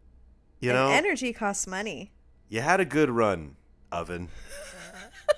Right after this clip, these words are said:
Speaker 1: But guess what? No longer needed.
Speaker 2: Literally use it every day for dinner. <laughs>
Speaker 1: You are no longer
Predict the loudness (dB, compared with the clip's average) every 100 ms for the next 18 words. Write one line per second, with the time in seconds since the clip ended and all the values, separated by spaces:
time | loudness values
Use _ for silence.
0 | 2 0 2 0 2 0 -2 -4 -16 -20
1 | -20 -20 -20 -20 -2 2 2 2 -2 -4
2 | -6 -8 -10 -12 -4 0 0 -2 -4 -4
3 | -2 0 0 -2 -2 -4 -4 -6 -6 0
4 | 0 0 -8 -18 -20 -20 -20 -16 -10 -6
5 | -4 -4 -4 -2 -2 -2 -4 -4 -6